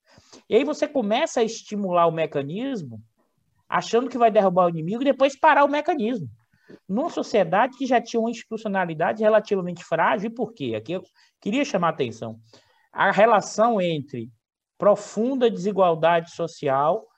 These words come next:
dois mundos partidos e a ideia de você criar o quê? Instituições.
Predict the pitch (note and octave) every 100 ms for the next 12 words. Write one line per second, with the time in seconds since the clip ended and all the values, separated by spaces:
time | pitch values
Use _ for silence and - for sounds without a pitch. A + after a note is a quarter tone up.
0 | _ - C#3+ B3 B3+ F3+ F#3+ G3 - E3
1 | C#3 - - G3 G3 G#3+ A#3+ F3 E3+ G#3+
2 | A3 A3 G#3+ G#3+ G#3+ F3+ G3+ F#3 F3 F#3
3 | - _ _ A3+ A3+ D4 C#4+ D4 D4+ A#3+
4 | A#3 F#3